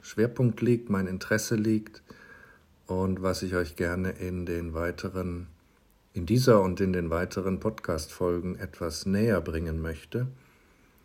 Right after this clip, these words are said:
Das ist nämlich die Rolle des Herzens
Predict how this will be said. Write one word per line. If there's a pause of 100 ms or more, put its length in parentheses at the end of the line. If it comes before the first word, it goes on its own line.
(500)
Das
ist
nämlich
die
Rolle
des
Herzens